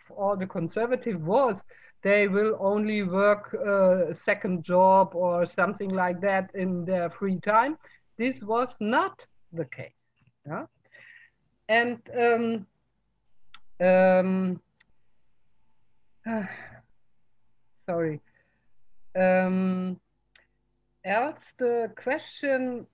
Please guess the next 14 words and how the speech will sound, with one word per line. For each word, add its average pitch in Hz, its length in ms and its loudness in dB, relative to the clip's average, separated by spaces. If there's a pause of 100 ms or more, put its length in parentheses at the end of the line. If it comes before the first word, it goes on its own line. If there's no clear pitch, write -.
(180)
uh, 214 340 -2 (320)
how 285 600 -6 (420)
the 226 320 -4
discussion 247 800 -10 (180)
inside 240 800 -6 (160)
the 202 460 -6
trade 196 300 -6
unions, 254 680 -6 (880)
uh, 202 40 0
uh, 202 360 4 (1040)
about 208 580 0
the 196 440 0
relation 220 1000 -2 (100)
of 185 260 -2